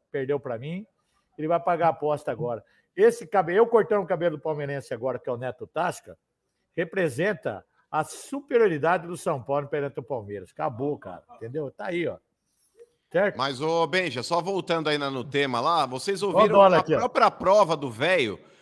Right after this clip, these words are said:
Speaker 2: de que não tinha aposta vigente. Ele falou, "Depois a gente conversa, como é que a gente vai acertar isso daí?" Ou seja, não tem um negócio o cara falando, "É, tá apostado, o dinheiro já tá na conta do Benja." Você viu como ele se trai?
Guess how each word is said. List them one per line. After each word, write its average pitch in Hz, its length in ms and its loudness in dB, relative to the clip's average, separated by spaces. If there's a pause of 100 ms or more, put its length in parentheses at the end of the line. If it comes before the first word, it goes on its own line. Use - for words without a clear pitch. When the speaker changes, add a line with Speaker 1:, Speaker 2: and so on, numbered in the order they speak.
Speaker 2:
de 156 140 -8
que 214 120 -6
não 233 220 -2
tinha 233 280 -4
aposta 214 440 0
vigente. 185 440 -4
Ele 175 80 -2
falou, 180 380 2 (100)
"Depois 190 440 2
a - 40 0
gente 226 260 -4
conversa, 165 580 0
como 190 160 -4
é 202 40 -2
que 220 80 -6
a 220 40 2
gente 196 140 -6
vai 208 100 4
acertar 180 440 -2
isso 170 180 -6
daí?" 156 460 -2 (220)
Ou 208 100 0
seja, 131 460 -2 (220)
não 220 160 -4
tem 262 120 -2
um 277 60 0
negócio 233 320 2
o - 20 -16
cara 196 180 4
falando, 170 640 0 (220)
"É, 180 140 2
tá 214 140 6
apostado, 208 840 2
o 180 60 -2
dinheiro 202 240 -2
já 208 100 0
tá 208 140 0
na 185 80 -2
conta 202 240 -6
do 180 120 -2
Benja." 165 480 -4 (120)
Você 233 100 -8
viu 240 140 -6
como 226 160 -4
ele 180 80 -4
se 151 160 -6
trai? 202 420 0